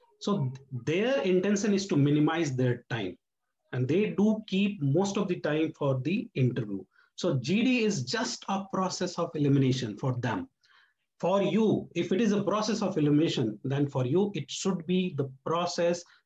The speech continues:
in which you want, you want to go to the next level. You never want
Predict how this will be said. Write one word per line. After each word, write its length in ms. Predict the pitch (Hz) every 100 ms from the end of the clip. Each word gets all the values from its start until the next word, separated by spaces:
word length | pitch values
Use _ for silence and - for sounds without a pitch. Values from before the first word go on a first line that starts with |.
| -
in 180 | 131 127
which 300 | 202 208 165
you 80 |
want, 340 | 143 156 175 175 -
you 320 | 139 123 151 151
want 220 | 170 165
to 60 |
go 180 | 143 143
to 80 | 139
the 80 | 123
next 380 | 120 143 - 123
level. 280 | 113 107 98 - - -
You 120 | 127
never 420 | 120 156 190 202
want 400 | 165 170 190 190